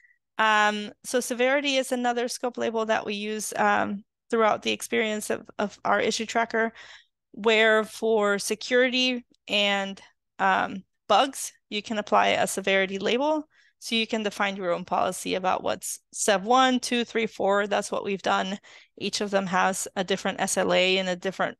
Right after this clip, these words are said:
way that it should be managed. So what we do is for bugs and security issues, they're all get assigned a severity. Again, they're mutually exclusive.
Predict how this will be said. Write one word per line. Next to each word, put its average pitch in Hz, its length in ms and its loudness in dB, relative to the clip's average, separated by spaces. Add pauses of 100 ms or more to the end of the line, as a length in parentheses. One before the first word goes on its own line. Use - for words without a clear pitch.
way 190 560 0
that 208 140 -2
it 196 160 -6
should 214 180 -4
be 190 320 -4 (140)
managed. 262 500 0 (600)
So 247 200 2
what 233 180 2
we 220 120 0
do 269 240 2
is 269 160 4
for 190 260 0
bugs 202 540 0 (200)
and 190 480 -4 (840)
security 269 480 0
issues, 269 320 0
they're - 180 0
all 196 240 4
get - 260 -6
assigned 190 560 -2 (460)
a - 80 -10
severity. 262 680 2
Again, 208 600 -4 (220)
they're 202 120 -2
mutually 196 460 0
exclusive. 208 640 -2